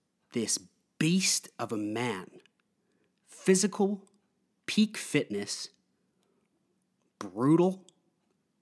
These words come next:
and I, I describe him as sort of like this rage-filled monster in this movie. He's just,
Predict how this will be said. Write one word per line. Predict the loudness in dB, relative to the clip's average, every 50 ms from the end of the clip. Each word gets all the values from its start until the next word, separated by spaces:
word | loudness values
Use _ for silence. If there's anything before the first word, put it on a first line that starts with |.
| _ _ _ _ _ _ _ _ _ _ _ _ _ _ _
and | -8 -6 -4
I, | -4 -4 -6 -6 _ _ _ _ _ _ _ _ _ _ _ _ -20 -20 _ _ _ -6
I | 0 0 2
describe | 4 4 2 2 2 0 0 0 0 -2
him | -4 -4 -4
as | -4 -4
sort | -4 -4 -4 -2 -2 -2
of | -2 -4 -4
like | -4 -4 -6 -6 -8
this | -6 -6 -4 -6 -6 -8 _ _ _ _ _ _ _ _
rage-filled | -20 -20 -16 -8 -4 -2 0 2 2 2 2 0 0 0 -2 -2 -4 -4 -2 0 2 2 2 0 -2 -4 -6
monster | -6 -6 -2 0 0 0 0 0 -2 -4 -4 -4 -8 -12 -14 -20 _ _ -20 _ _ _ _ _ _ _ _ _ _ _ _ _ _ _
in | 0 2 4
this | 4 4 2 0 0
movie. | 0 -2 -2 -4 -8 -12 -16 -20 _ _ _ _ _ _ _ _ _ _ _ _ _ _ _ _ _ _ _ _ _ _ _ _ _ _ _ _ _ _ _ _ _ _ _ _ _ _ _ _ _ _ -20 -20 -20 -20
He's | -10 -6 -2 -2 -2 -2
just, | 0 2 2 4 2 2 0 -4 -6 -8